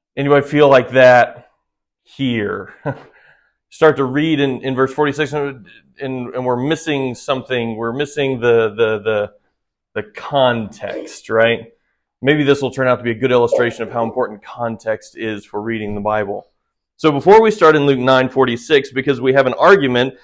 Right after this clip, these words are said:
starting among people who we don't know who they are as to which of those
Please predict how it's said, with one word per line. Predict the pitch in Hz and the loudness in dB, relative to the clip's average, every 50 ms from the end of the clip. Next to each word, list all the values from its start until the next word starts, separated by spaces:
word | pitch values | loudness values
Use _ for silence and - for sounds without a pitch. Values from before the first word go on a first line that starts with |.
| _ _ | _ _
starting | - - - 156 170 180 175 160 | -4 2 4 6 6 6 4 4
among | 156 151 147 139 131 123 | 2 4 4 2 2 0
people | - - 185 175 - - 131 127 127 | -2 -6 -6 -4 0 2 4 4 2
who | 127 | 2
we | 120 127 | -2 -2
don't | 117 139 160 143 131 | 0 2 2 2 2
know | 143 131 | 0 0
who | 123 - 160 | 0 0 0
they | 143 131 120 113 | 2 2 2 2
are | - 127 139 127 120 113 117 110 - - _ _ _ _ - | 4 4 6 6 6 6 6 2 0 -4 _ _ _ _ -2
as | - 123 123 - | 0 0 0 -2
to | - 131 | -2 -2
which | 143 151 147 - - - | 0 -2 -2 -4 -2 2
of | 139 156 151 | 2 2 6
those | 147 143 135 131 135 - | 6 6 6 6 4 0